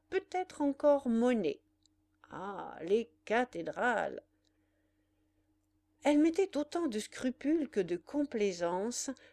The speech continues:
à me renseigner sur l'évolution qu'avait suivi son goût. Et on sentait que les phases par lesquelles avait passé ce goût n'étaient pas, selon elle, moins importantes que les différentes manières de Monet lui-même.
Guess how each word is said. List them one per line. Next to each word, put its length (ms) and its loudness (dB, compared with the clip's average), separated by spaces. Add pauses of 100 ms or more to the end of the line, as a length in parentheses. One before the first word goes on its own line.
(140)
à 100 2
me 140 6
renseigner 640 2
sur 300 -6
l'évolution 720 -2
qu'avait 260 -4
suivi 360 -6
son 260 -8
goût. 240 -14 (1120)
Et 100 4
on 100 4
sentait 440 2
que 140 -2
les 280 4
phases 600 -2
par 220 -2
lesquelles 380 2
avait 200 0
passé 320 -8
ce 160 -10
goût 320 0 (480)
n'étaient 340 2
pas, 420 0
selon 460 -2
elle, 340 0 (380)
moins 440 4
importantes 840 0
que 100 -4
les 160 2
différentes 580 -4
manières 480 -2
de 100 -2
Monet 360 -2
lui-même. 520 -4